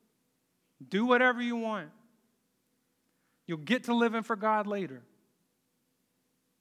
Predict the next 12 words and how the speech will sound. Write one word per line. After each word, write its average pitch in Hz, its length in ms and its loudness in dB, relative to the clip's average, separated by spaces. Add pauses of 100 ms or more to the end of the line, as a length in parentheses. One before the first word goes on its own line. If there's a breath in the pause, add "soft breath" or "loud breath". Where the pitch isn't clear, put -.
(2250)
Friend, 165 240 -6
when 147 120 -8
the 127 60 -14
time 190 440 -6
is 143 100 -10 (120)
urgent, 143 340 -8 (1300)
you - 80 -18
cannot 180 400 -6
focus 156 340 -10
on 156 140 -8
the 147 60 -8
mundane. 131 520 -12